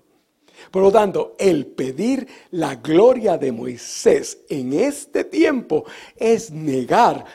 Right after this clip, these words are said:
la gloria del Espíritu Santo que habita en tu vida y desconocer las Escrituras.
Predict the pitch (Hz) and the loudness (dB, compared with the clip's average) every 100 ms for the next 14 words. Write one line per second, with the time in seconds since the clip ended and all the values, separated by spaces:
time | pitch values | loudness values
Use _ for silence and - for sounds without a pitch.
0 | - 147 127 117 143 196 160 139 127 131 | -16 -14 -14 -8 2 4 4 -2 -8 -10
1 | 123 - - 143 131 127 - 127 - 143 | -8 -10 -8 -6 -6 -6 -8 -8 -4 -2
2 | 131 120 120 117 117 135 135 120 117 127 | -2 -6 -6 -6 -6 -6 -8 -10 -8 -10
3 | 131 160 170 - _ _ _ _ _ _ | -10 -14 -16 -20 _ _ _ _ _ _
4 | _ - 202 180 143 - - 143 139 117 | _ -2 4 4 4 -2 -6 -6 -8 -10
5 | - - 254 269 190 139 113 147 127 - | -10 -2 2 2 2 -4 -6 -8 -12 -14
6 | - - 85 - 98 - - - - | -16 -16 -18 -20 -20 -20 -20 -20 -20